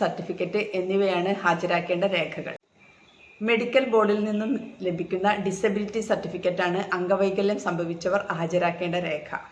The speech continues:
തിരിച്ചുവന്ന പ്രവാസി ഈ ആനുകൂല്യങ്ങൾക്ക് അപേക്ഷിക്കണമെങ്കിൽ പ്രവാസിയായിരിക്കുമ്പോൾ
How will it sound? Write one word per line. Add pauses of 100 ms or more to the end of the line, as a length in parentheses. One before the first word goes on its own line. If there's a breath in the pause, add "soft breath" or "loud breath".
(460)
തിരിച്ചുവന്ന
പ്രവാസി (180)
ഈ (160)
ആനുകൂല്യങ്ങൾക്ക്
അപേക്ഷിക്കണമെങ്കിൽ (120)
പ്രവാസിയായിരിക്കുമ്പോൾ